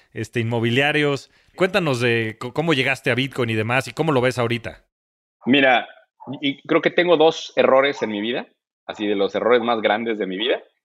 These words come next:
Speaker 2: y vamos a platicar de los dos aquí. Uno de ellos tuvo que ver con Bitcoin. En este, yo me enteré muy rápido de Bitcoin, o sea, cuando digo muy rápido, yo creo que desde, pues, dos miles, dos miles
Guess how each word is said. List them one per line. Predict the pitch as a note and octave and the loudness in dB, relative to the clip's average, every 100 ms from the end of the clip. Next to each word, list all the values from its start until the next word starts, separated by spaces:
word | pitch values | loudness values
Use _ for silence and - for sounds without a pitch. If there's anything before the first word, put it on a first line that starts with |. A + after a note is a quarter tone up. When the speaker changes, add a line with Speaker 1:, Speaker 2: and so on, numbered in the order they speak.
| - | 0
Speaker 2:
y | |
vamos | G#2+ C3+ C#3 | 2 4 2
a | |
platicar | A#2+ G2 F#2+ G#2+ | 2 0 0 0
de | A2+ | 2
los | G#2 F2 | 2 2
dos | F2+ F2 | 0 -2
aquí. | F2+ - - | -6 -10 0
Uno | C#3+ F3 | 4 6
de | F3 E3 | 8 6
ellos | C3+ A3 - - | 6 2 -2 -6
tuvo | G#2+ G#2 | -4 0
que | F#2+ | 0
ver | F#2 | 2
con | - E3 | 0 2
Bitcoin. | D#4 - - - _ _ _ _ | 2 0 -6 -6 _ _ _ _
En | C3 C#3+ | 2 4
este, | G3+ - G#3+ G3+ E3 - C#3 | 2 4 4 6 4 -2 -2
yo | B2+ G#3 A3+ - | 4 4 4 0
me | B2 C3 | -2 -2
enteré | B2 C#3 D#3 E3+ - _ _ _ | 2 4 6 4 -6 _ _ _
muy | - G#2+ C#3 G3+ | -8 -2 0 2
rápido | A3+ C#3 C3+ D3+ A2+ | 4 2 2 2 2
de | F#2+ | 0
Bitcoin, | G2 - C#3 A#2+ | -4 -4 -6 -6
o | |
sea, | - F#2+ F2+ - - | -2 0 0 -6 -10
cuando | - G2 | -6 -2
digo | G#2 B2+ | 0 0
muy | B2 | 0
rápido, | A#2 B2 - A#2+ | 2 2 2 2
yo | A#2 | 2
creo | A#2 A#2+ | 0 0
que | A#2+ | 2
desde, | G#2 F2+ - F2 E2 D#2 - _ _ _ _ _ _ | 2 0 -2 -2 -2 -6 -14 _ _ _ _ _ _
pues, | G2+ G2 | -4 0
dos | G#2 F#2 | 0 0
miles, | G#2+ A#2 B2+ A#2+ - - - _ _ _ _ | 0 2 4 4 2 -10 -20 _ _ _ _
dos | - G2 F#2+ | -6 0 0
miles | G#2 A#2 A#2+ | 0 2 0